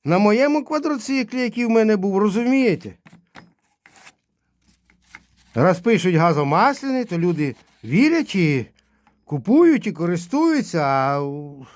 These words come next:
я бачив інші моделі, що отут, значить, в цій кришечці, яка була, якийсь тут, е, регулювальний винт такий, шток чи щось, що там крутить можна і регулювати тиск цього газу.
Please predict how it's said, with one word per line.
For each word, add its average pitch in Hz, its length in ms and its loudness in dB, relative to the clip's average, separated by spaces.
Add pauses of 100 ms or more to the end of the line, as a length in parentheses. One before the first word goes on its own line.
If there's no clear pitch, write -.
(400)
я 202 180 2
бачив 165 540 0
інші 220 460 -4
моделі, 156 520 0
що - 160 -4
отут, 156 520 -2 (540)
значить, 147 380 0
в - 20 -18
цій 156 180 2
кришечці, 220 520 -2
яка 165 220 0
була, 131 240 0
якийсь 170 340 -2
тут, 175 300 -4 (880)
е, 127 400 0
регулювальний 151 880 2
винт 226 360 -2
такий, 233 440 -4
шток 214 420 -2
чи 175 140 -6
щось, 202 280 -2
що 175 220 -4
там 175 240 -2
крутить 175 460 -4
можна 202 400 0
і 147 180 0 (220)
регулювати 151 580 2 (440)
тиск 190 420 0 (360)
цього 175 320 2
газу. 131 540 0